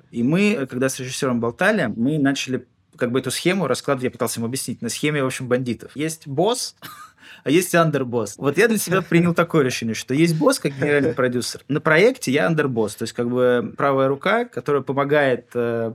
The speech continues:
проекту в-, вести в нужном, э, русле, которое наметил себе генеральный продюсер или шоураннер. Если в сухом остатке, конечно, креативный продюсер — такой сушеф. <laughs> На самом деле. Шоураннер —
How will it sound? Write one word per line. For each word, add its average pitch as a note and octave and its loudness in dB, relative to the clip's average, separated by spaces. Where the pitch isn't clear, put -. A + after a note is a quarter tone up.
проекту D3 -2
в-, A#2+ -10
вести C3 -6
в B2 -10
нужном, C3+ 0
э, A2+ -2
русле, C#3 -2
которое B2 -4
наметил B2+ 0
себе A#2 -4
генеральный A#2 -2
продюсер A#2 -10
или A2 -8
шоураннер. A2 -12
Если E3 -2
в - -8
сухом E3 -2
остатке, D3 -2
конечно, C3+ -2
креативный C3+ -2
продюсер — C3+ -2
такой C#3+ -4
сушеф. - -4
<laughs> - -20
На D3 -6
самом C#3+ -4
деле. C3+ 0
Шоураннер — E3+ 4